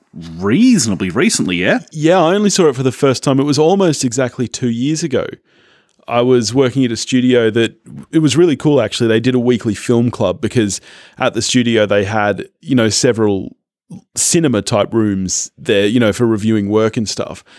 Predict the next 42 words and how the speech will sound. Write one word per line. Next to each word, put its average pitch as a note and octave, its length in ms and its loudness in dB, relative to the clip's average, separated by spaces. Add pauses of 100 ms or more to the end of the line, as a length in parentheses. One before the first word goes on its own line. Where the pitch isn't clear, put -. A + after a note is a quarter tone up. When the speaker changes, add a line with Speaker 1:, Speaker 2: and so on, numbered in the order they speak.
(180)
Speaker 2:
So C3 200 0
once C3 260 0
a A#2 80 0
week, B2 420 0 (720)
they'd A2+ 380 -2
show G#2+ 400 2
a, A2 160 -4
a - 20 -4
classic G#2+ 680 -4
film C#3 380 2
and G#2 100 0
then G2+ 140 -2
we'd G#2 140 -2
all G2+ 120 -2
sit B2+ 220 0
around A#2+ 280 0
like A2 180 -2
wankers G#2+ 480 -2
and A2 80 -2
discuss A2 420 -2
it A#2+ 100 -2
and G#2 80 -6
have G#2+ 200 -6
wine A#2 260 0
and A2+ 160 -4
cheese. C#3+ 640 -2 (200)
<laughs> - 200 -2 (460)
Speaker 1:
That A2+ 260 0
is G#2+ 200 -2
ideal. G2 840 -2 (140)
Speaker 2:
Oh, D#3+ 160 4
it's, C3 300 -2
it's, D#3 200 -2 (180)
it D#3 220 -2
sounds D#3+ 520 0
like A2+ 200 -2
your B2 380 2
ideal B2+ 480 0
<laughs> - 0 -
kind D#3+ 320 -2
of B2+ 160 -2
gathering. C#3+ 760 -2